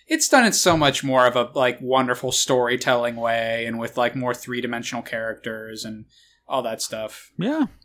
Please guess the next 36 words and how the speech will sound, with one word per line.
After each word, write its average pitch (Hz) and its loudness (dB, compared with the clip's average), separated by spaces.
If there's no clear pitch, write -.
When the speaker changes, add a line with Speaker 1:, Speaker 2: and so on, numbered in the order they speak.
Speaker 2:
I, 110 -4
I 117 2
think 190 -2
you 156 0
nailed 135 0
it. 98 -2
I 98 -8
think 113 -8
that's, - -8
that's 117 -4
what 143 6
I 160 4
would 185 0
recommend. 92 -2
And 117 0
it's, 110 -2
and 107 -4
it's 104 -6
really 113 -2
in 113 0
the, 113 2
in 113 -2
the 113 -2
same, 120 0
I 131 0
think 160 4
it's 139 -2
kind 147 4
of 143 2
in 135 2
the 127 4
same 131 0
ballpark 123 0
of, 107 -4
like, 98 0
there's, 113 2